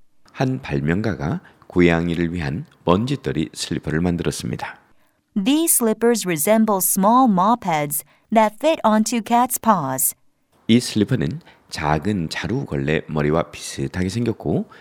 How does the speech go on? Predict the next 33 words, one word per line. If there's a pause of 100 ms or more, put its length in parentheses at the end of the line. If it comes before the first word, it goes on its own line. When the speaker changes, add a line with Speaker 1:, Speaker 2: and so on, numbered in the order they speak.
(160)
Speaker 1:
고양이의
발에 (240)
꼭
맞습니다. (800)
Speaker 2:
Put
them
on
your
cat
in
the
morning, (320)
and
your
home
will
be
completely
dusted
by
the
evening. (560)
Speaker 1:
그것들을
아침에 (160)
여러분의
고양이
발에
신기면 (280)
여러분의
집은
저녁
무렵
완전히